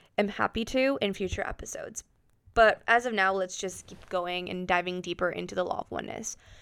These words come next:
And the best example that I have to use is the example of how you react to someone else's success. So let's say someone you know gets a promotion at work, and that person's super excited, they did really well,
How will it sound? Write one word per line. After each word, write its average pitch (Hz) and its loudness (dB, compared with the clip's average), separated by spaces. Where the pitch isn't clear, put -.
And 220 4
the 220 8
best 233 12
example 233 2
that 202 4
I 208 4
have 190 6
to 233 0
use 185 -2
is 185 -2
the 190 -2
example 190 2
of 185 6
how 208 10
you 247 6
react 190 6
to 208 -2
someone 190 2
else's 175 0
success. - -6
So 208 6
let's 214 4
say 185 2
someone 220 4
you 285 2
know 175 -2
gets 185 0
a 196 -10
promotion 180 -2
at - -4
work, - -6
and 214 6
that 226 8
person's 247 2
super 202 4
excited, 196 6
they 185 2
did 180 -4
really 185 0
well, 180 8